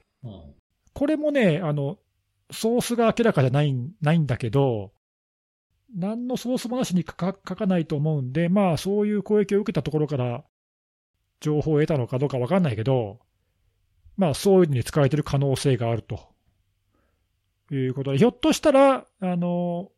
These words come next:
Speaker 2: まあ、去年も大規模なそういう脅迫のディードス攻撃ってあったし、今年もね、しばらく前に、これ、ポッドキャストの取り上げたっけな？ちょっと忘れたけ-、忘れたけど、五月ぐらいから、あの、割と世界中に脅迫のディードス攻撃のキャンペーンがまた、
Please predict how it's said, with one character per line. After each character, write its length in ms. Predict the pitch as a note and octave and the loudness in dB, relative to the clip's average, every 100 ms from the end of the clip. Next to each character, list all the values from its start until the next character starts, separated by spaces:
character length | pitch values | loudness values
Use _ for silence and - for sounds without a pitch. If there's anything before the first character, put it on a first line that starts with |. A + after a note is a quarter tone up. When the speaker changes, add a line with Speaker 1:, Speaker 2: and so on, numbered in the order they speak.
| _ _ _ _ _ | _ _ _ _ _
Speaker 2:
ま 100 | A3 | 0
あ、 40 | F#3+ | 2
去 160 | C4+ | 2
年 120 | C4 | 4
も 80 | F3 | 4
大 180 | D#3 E3+ | 6 4
規 120 | - | 2
模 60 | D#3+ | -2
な 80 | C#3 | 0
そ 120 | C#3+ | 0
う 40 | |
い 20 | |
う 40 | B2 | 0
脅 220 | D#3 C#3 | 0 2
迫 160 | C3+ C#3+ | 2 0
の 120 | C#3 | 0
デ 80 | C3+ | 0
ィ 40 | |
ー 20 | |
ド 80 | C#3 | -2
ス 80 | - | -2
攻 140 | D#3 | 0
撃 180 | B2+ B2 | 0 -2
っ 40 | G#2+ | -8
て 200 | - B2 | -4 -4
あ 40 | |
っ 80 | - | -4
た 140 | A2+ | -8
し、 420 | - C#3+ B2 G#2+ - _ _ _ _ _ _ _ _ - | -6 -4 -2 -6 -12 _ _ _ _ _ _ _ _ -8
今 80 | - | 0
年 180 | C4 | 2
も 120 | C4+ C4 | 2 2
ね、 100 | C4 | 2
し 100 | - | 2
ば 120 | B3+ | 2
ら 80 | A3 | 2
く 120 | D#3 | 0
前 200 | D3 C#3+ | 0 0
に、 160 | A#2 | -2
こ 120 | A#2+ A3+ | -4 -4
れ、 100 | A#3+ | -4
ポ 140 | G3 | -4
ッ 20 | |
ド 80 | G#3 | -6
キ 80 | C#4+ | -6
ャ 60 | D#4+ | -4
ス 40 | |
ト 80 | A3+ | -2
の 80 | D3+ | 0
取 140 | E3 | 0
り 20 | |
上 40 | F#3 | -2
げ 60 | |
た 80 | G3 | -4
っ 20 | |
け 80 | - | -6
な？ 120 | A#2 | -6
ち 60 | G#2+ | -6
ょ 40 | |
っ 20 | D3 | -4
と 80 | |
忘 100 | C#3 | -2
れ 60 | F3 | -2
た 80 | E3 | -4
け-、 80 | - - | -8 -8
忘 140 | C3+ | -6
れ 60 | F3 | -4
た 80 | D#3 | -4
け 60 | |
ど、 220 | A2+ G#2+ - _ E3 | -6 -10 -14 _ -2
五 140 | D#3 | 0
月 260 | A#3 A#3+ C4+ | 0 0 0
ぐ 80 | |
ら 80 | B3+ | 4
い 80 | F#3 | 4
か 120 | D#3 | 2
ら、 280 | C3 A#2 A2+ _ - | 0 -2 -6 _ -18
あ 80 | - | -14
の、 340 | B2+ B2 A#2 A#2+ | -10 -8 -8 -2
割 120 | F3 | 0
と 80 | F#3+ | 0
世 100 | F#3+ | 2
界 220 | G#3 G3+ | 4 4
中 160 | G3 G3 | 4 4
に 300 | F#3+ F#3 F#3 _ _ _ | 4 4 0 _ _ _
脅 160 | F#3+ F3+ | 0 2
迫 140 | D#3+ | 2
の 80 | F3 | 0
デ 80 | D#3 | 0
ィ 20 | |
ー 40 | |
ド 60 | E3 | 0
ス 80 | - | 0
攻 120 | F#3 | 0
撃 60 | C3+ | 0
の 80 | |
キ 80 | A2+ | 0
ャ 60 | C3+ | -2
ン 20 | |
ペ 120 | B2 | -2
ー 20 | |
ン 40 | A#2 | -4
が 60 | |
ま 100 | A#2 | -4
た、 480 | D3 G3 F#3+ F#3 F#3 | 2 4 4 2 -2